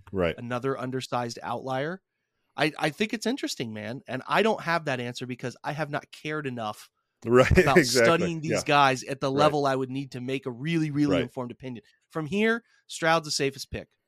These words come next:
Speaker 2: I think the, the
Speaker 1: Right.
Speaker 2: ball release, the way he's able to quick flick the football, I do think he's a nice processor. He does make some mistakes here and there,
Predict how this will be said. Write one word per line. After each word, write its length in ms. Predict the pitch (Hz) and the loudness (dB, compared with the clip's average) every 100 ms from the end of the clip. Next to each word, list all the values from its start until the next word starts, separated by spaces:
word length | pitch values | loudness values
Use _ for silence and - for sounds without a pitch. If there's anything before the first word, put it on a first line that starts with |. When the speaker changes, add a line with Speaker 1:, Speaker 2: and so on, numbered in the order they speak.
| - | -12
Speaker 2:
I 100 | 131 | -8
think 260 | 156 135 - | -6 -8 -8
the, 100 | 120 | -4
the 60 | |
Speaker 1:
Right. 220 | 80 73 | -4 -4
Speaker 2:
ball 480 | 123 143 160 165 147 | 0 2 2 0 -6
release, 400 | 139 143 156 170 | -8 -4 -4 -4
the 100 | - | -6
way 380 | 127 139 175 180 _ _ _ _ | -2 0 -2 -4 _ _ _ _
he's 220 | 160 151 | -10 -2
able 260 | 151 151 156 | -2 -2 -6
to 100 | 135 | -10
quick 300 | - 170 - | -6 -6 -6
flick 240 | 185 175 | -6 -6
the 80 | 156 | -8
football, 640 | - 160 - 151 147 139 _ _ - | -8 -8 -2 0 0 -2 _ _ -14
I 100 | 131 | -12
do 240 | 127 160 175 | -8 -8 -6
think 240 | 180 165 | -8 -10
he's 180 | 160 143 | -8 -6
a 60 | |
nice 340 | 127 131 156 - | -4 -2 -4 -6
processor. 760 | - 151 143 - 143 135 143 | -4 0 0 0 -4 -4 -6
He 120 | 135 135 | -6 -4
does 320 | 143 175 165 | 0 0 -2
make 200 | 180 175 | -6 -6
some 140 | 185 | -8
mistakes 440 | 185 - 170 165 - | -8 -6 -6 -6 -6
here 120 | 165 | -6
and 100 | 156 | -2
there, 280 | 131 131 | -2 -2